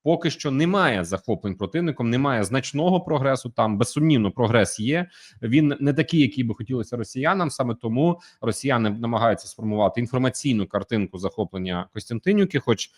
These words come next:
щойно відео, яке я демонстрував, показує, що це не відповідає дійсності. Ось такий висновок по, е, Костянтинівсько-Покровській агломерації.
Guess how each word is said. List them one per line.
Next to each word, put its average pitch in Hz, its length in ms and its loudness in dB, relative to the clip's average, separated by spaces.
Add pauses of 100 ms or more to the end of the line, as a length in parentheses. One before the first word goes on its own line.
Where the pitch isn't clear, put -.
щойно 175 420 6
відео, 175 240 4
яке 160 180 0
я 156 60 0
демонстрував, 135 600 -2 (260)
показує, 135 400 0
що - 180 -14
це 107 160 -8
не 98 280 -2
відповідає 85 640 -6
дійсності. - 420 -20 (160)
Ось 139 140 -4
такий 113 280 -2
висновок 110 480 -2
по, 101 280 2 (340)
е, 92 220 0
Костянтинівсько-Покровській 98 1120 -6
агломерації. - 640 -12